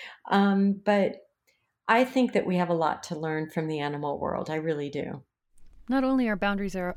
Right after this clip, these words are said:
Speaker 2: o-, okay, but maybe that's how you get so much empathy, is if you,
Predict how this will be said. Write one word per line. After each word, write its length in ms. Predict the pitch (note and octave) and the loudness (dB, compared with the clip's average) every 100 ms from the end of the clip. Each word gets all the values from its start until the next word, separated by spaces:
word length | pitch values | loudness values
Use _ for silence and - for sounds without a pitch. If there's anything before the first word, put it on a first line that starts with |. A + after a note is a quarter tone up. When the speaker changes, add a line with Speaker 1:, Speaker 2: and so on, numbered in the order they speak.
| - | -6
Speaker 2:
o-, 120 | E3+ | -4
okay, 360 | F#3 F3+ - A3 | -4 -4 -2 -2
but 120 | F3 | -2
maybe 220 | F3 F3 | -4 -4
that's 240 | F3+ E3+ - | -4 -6 -8
how 160 | - | -8
you 180 | F3 E3+ | -6 -6
get 280 | D#3+ F#3+ - | -4 -6 -6
so 160 | - | -8
much 200 | D#3+ D#3+ | -8 -8
empathy, 380 | - D3+ D#3+ E3+ | -10 -10 -10 -10
is 140 | E3 F3 | -8 -10
if 160 | - | -12
you, 160 | E3 | -12